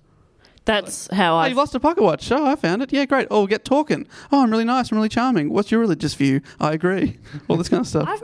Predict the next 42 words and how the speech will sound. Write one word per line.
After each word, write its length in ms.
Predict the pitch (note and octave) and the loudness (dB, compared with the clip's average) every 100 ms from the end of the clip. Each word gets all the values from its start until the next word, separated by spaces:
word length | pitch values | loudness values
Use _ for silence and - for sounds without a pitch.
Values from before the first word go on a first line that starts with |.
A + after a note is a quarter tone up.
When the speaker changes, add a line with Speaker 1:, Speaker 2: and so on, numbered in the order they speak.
| A#4+ | -2
Speaker 1:
made 100 | F4+ | -2
heaps 320 | G3+ G#3 A3 | -2 -4 -2
of 100 | C4 | -4
friends 320 | - F3+ E3+ D#3+ | -2 -4 -4 -2
by, 380 | E3+ D#3+ D#3 C#3 | 0 0 -4 -8
um, 380 | - D3 C#3 C3+ - _ - - | -10 -10 -10 -12 -16 _ -20 -14
finding 540 | - D#3+ D#3 E3 D#3+ | -2 0 0 0 -2
shit 320 | D#3+ E3+ - | -2 -2 -2
and 100 | - | -4
returning 380 | C#3+ C#3+ C3 B2 | -6 -2 -2 -2
it 80 | - | -4
to 100 | D#3 | -2
'em. 140 | F#3 C#4 - - - _ | -2 -4 -12 -20 -20 _
For 160 | - A3 | -6 -4
sure. 380 | - G3+ B3 - | 0 0 0 -4
Speaker 2:
That's 140 | C3 | -4
how 40 | |
you've 200 | F3 C#3+ | -4 -2
ripped 200 | D#3 - | -2 -2
people 280 | - - - | -4 -2 -4
off. 80 | - - _ - | -4 -14 _ -2
Speaker 1:
No, 160 | D4 B3 | 0 0
it's 180 | D4 - | -2 -6
just 140 | B3+ | -2
Speaker 2:
Oh, 40 | F#3 | -2
Speaker 1:
how 40 | |
Speaker 2:
you 40 | F#3 | 0
Speaker 1:
I've 40 | |
Speaker 2:
how 40 | |
Speaker 1:
made 100 | F3+ | 0
Speaker 2:
you 60 | D#3+ | 0
suck. 160 | - E3+ | -2 -4
Speaker 1:
friends. 340 | C#3 C#3+ - | -6 -12 -6
Speaker 2:
That's 160 | E4 A#4+ | -2 0
actually 220 | G#4+ F4 | 2 2
how 80 | C4 | 2
we 140 | C#4 | 0
met, 200 | F#4+ F#3 | 0 -2
isn't 200 | A3+ C#4 | 0 0
it? 140 | A3 - - | 0 -2 -2
Speaker 1:
Yeah, 120 | F#4 G4 | 2 2
yeah. 300 | F#4+ B3 | 4 2